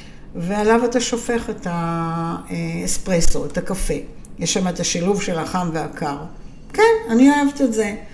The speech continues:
זה המתוק שלי, זה הפינוק שלי. עכשיו, הרבה פעמים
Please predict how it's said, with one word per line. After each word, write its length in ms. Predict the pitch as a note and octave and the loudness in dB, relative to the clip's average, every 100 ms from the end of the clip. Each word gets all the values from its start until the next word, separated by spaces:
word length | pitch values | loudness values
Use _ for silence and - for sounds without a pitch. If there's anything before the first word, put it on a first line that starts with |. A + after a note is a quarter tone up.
| - - | -18 -8
זה 200 | G3 A3+ | 0 4
המתוק 440 | D4 D4+ - A3 F#3+ | 6 6 4 4 2
שלי, 500 | - G3 G3 G3+ G3 | -2 0 0 -2 -2
זה 200 | F#3 G#3+ | 0 2
הפינוק 460 | A#3 A3+ F3 E3 | 2 0 0 -2
שלי. 420 | - F3 D#3+ D#3+ D#3+ - - - - - - - - - | -4 -4 -2 -2 -4 -10 -16 -18 -18 -18 -18 -18 -18 -14
עכשיו, 260 | E3 D#3 F#3 | -8 -2 0
הרבה 280 | F3+ F3 A#3+ C#4 | 0 2 4 6
פעמים 800 | F#4 D4+ B3+ A3+ G3+ G3 G#3+ B3 | 6 8 6 6 4 0 0 -2